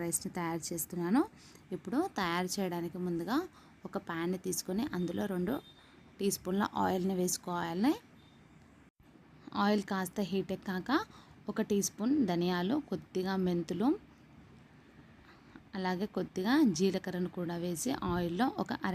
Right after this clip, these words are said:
నిమిషం పాటు వేగనివ్వాలి. ఇప్పుడు ఇందులో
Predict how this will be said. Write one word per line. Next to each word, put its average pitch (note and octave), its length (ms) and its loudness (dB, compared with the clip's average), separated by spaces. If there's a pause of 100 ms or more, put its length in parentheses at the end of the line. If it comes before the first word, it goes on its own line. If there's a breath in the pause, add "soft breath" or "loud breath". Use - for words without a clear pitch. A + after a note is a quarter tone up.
నిమిషం E3+ 280 -2 (100)
పాటు E3+ 240 0 (600 loud breath)
వేగనివ్వాలి. E3+ 680 4 (1400 loud breath)
ఇప్పుడు G#3 240 0
ఇందులో G3+ 260 6